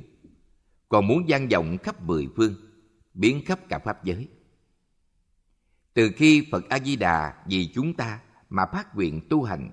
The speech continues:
cho đến ngày nay, luôn kêu gọi chúng ta, từng chút công đức đều hồi hướng cho chúng ta, hy vọng chúng ta tiếp nhận. Ánh sáng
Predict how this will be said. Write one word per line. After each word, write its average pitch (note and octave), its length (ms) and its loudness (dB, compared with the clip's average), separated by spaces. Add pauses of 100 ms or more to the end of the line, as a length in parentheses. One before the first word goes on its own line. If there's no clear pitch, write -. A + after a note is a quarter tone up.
(180)
cho G2+ 80 -2
đến B2 200 -2
ngày D2+ 200 -6
nay, F2+ 220 -12 (1080)
luôn A#2 400 4
kêu D3 120 2
gọi D#2+ 180 -4
chúng C3+ 240 -4
ta, G#2 260 -6 (680)
từng G#2+ 360 2
chút F3+ 220 4
công G#2 200 0
đức D#3 140 0 (400)
đều G2 220 2
hồi F#2 240 0
hướng A#2+ 300 -2
cho C3 140 -2
chúng B2 180 -6
ta, G2 200 -8 (600)
hy D3 260 -2
vọng F2 220 0
chúng C#3+ 120 -4
ta - 100 -4
tiếp F#3 280 -2
nhận. E2+ 160 -6 (2000)
Ánh B2 240 -2
sáng C3+ 360 -4